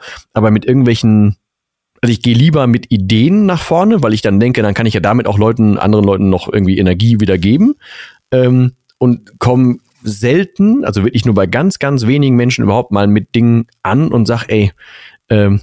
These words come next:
da brauche ich grad Rat, da weiß ich grad nicht. Du kennst mich irgendwie besser, länger, hab ich da irgendwie grad einen Fehler oder so. Da mache ich aber auch nur erst dann, wenn ich weiß, ich, dieser Mensch kann diese zusätzliche Belastung auch grad in seiner Phase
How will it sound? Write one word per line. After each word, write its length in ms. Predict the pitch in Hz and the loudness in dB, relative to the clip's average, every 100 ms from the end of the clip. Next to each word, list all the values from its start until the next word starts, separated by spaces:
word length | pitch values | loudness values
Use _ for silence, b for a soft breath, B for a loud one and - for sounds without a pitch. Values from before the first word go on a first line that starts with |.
| _ | _
da 120 | 110 | -4
brauche 160 | 95 113 | 0 0
ich 60 | 113 | -2
grad 180 | 104 | -2
Rat, 160 | 107 113 | -2 -2
da 100 | 98 | -2
weiß 160 | 92 98 | -4 -4
ich 80 | |
grad 200 | - 90 | -4 -2
nicht. 240 | 87 82 - | -2 -2 -4
Du 60 | |
kennst 220 | 98 110 107 | -2 -2 0
mich 100 | 101 | 0
irgendwie 360 | 107 101 98 | 2 2 0
besser, 380 | 90 113 117 113 | 0 -2 -2 0
länger, 340 | 101 117 117 107 | 0 0 0 -2
hab 100 | 107 | -2
ich 60 | |
da 80 | - | -2
irgendwie 160 | 101 101 | 0 0
grad 80 | 92 | -2
einen 80 | |
Fehler 260 | 101 127 120 | -2 0 0
oder 120 | 113 | 0
so. 200 | 107 131 131 B - | 0 0 -2 B -4
Da 200 | 104 90 | -4 -4
mache 320 | - 107 117 135 | -4 -2 0 0
ich 100 | 113 | 0
aber 140 | 101 | 0
auch 100 | 98 | -2
nur 240 | 110 104 - | 0 -2 0
erst 260 | 113 - | -2 -2
dann, 200 | 113 131 | -2 0
wenn 80 | 120 | 0
ich 100 | 107 | 0
weiß, 180 | 101 110 | 0 -2
ich, 160 | 101 - _ | -4 -10 _
dieser 360 | - - 104 | -10 -2 0
Mensch 260 | 101 107 - | 2 0 -2
kann 160 | 107 110 | -2 -2
diese 160 | 104 | -2
zusätzliche 460 | 95 113 107 107 101 | -2 -2 -2 -4 -2
Belastung 340 | 101 104 - | -2 -2 -4
auch 120 | 90 | -4
grad 220 | - 98 95 | -2 -2 0
in 80 | |
seiner 200 | 95 95 | 0 0
Phase 400 | - 92 92 95 | -2 -2 0 -2